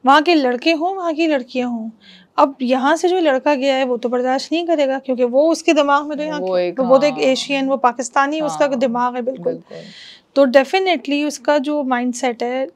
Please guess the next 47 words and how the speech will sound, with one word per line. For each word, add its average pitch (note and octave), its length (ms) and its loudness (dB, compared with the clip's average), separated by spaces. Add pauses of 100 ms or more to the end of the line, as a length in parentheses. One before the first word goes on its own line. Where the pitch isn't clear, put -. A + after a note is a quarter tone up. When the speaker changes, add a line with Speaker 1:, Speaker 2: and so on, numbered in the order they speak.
Speaker 1:
वो B3+ 60 -2
लड़की B3 360 -4
के C#4+ 100 -4
माइंडसेट A#3+ 440 -4
से D#4 140 -2
नहीं D#4 320 0
मिल B3+ 220 -2
रहा। G#3+ 220 -14 (800)
अब C#4+ 220 4 (160)
शादी G#3+ 380 -8
तो D4+ 160 2
हो F#4 200 4
गई, E4+ 200 2 (120)
Speaker 2:
लड़की F3+ 360 -4
उसको F#3+ 240 -4
Speaker 1:
अब C4+ 240 2
लड़-, C4+ 180 4
Speaker 2:
इक्वल G#3+ 180 6
ट्रीट G3+ 280 0
कर G3 180 2
रही F3+ 120 0
है, F3 60 0
बिल्कुल। D4 280 6
Speaker 1:
बिल्कुल। B3+ 300 2
Speaker 2:
उन्हें A#3 200 -2
आदत E3 320 -2
नहीं E3+ 180 -10
है E3 80 -10
इक्वल E3 200 -8
ट्रीट B3+ 160 0
Speaker 1:
उन्हें C#4 260 0
Speaker 2:
होने A3+ 180 -4
की। B3 80 0
Speaker 1:
आदत C4+ 140 -4
नहीं C4 240 0
है, B3 300 -4 (440)
उन्हें C4 200 2
पाबंदियों B3+ 540 2
की D4 160 -2
आदत B3+ 320 2
नहीं C4+ 120 -2
है, D#4+ 60 -4
क्योंकि D#4+ 200 -4
वो E4 100 -2
लोग E4 160 -2
बिल्कुल D#4+ 260 0
आज़ाद C4+ 440 4